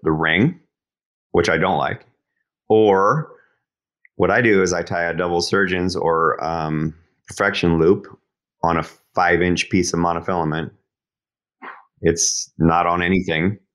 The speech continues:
And then I overhand it over the top of the main line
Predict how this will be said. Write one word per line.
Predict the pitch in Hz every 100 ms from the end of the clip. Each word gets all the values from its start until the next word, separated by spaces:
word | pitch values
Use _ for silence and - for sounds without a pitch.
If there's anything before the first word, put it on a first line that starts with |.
| _ _ _
And | 85 87
then | 90
I | 87
overhand | 85 104 104 92 98 90
it | 87
over | 87 90
the | 82
top | 82 95 85
of | 82
the | 82 80 - _ _ - _ - -
main | 67 92 98
line | 92 85 82 87 98